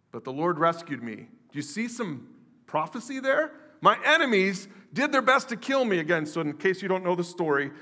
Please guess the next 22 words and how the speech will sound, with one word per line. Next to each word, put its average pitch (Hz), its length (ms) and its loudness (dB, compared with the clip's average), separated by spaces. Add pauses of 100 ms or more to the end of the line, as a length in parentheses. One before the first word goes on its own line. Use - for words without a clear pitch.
(240)
Jesus 185 400 -2
is 185 120 -4
going 160 260 -2
toe-to-toe 214 480 0
with 190 120 0
the 180 60 -2
Pharisees. 160 640 -2
By 160 200 2
the 170 160 -2
end 220 180 2
of 240 120 -4
this 247 200 -2
week, 180 520 -4
they're 214 200 6
going 214 380 4
to 196 340 -2 (560)
put 254 200 2
him 254 100 4
on 226 140 4
a 220 60 2
sham 220 340 2
trial, 196 760 2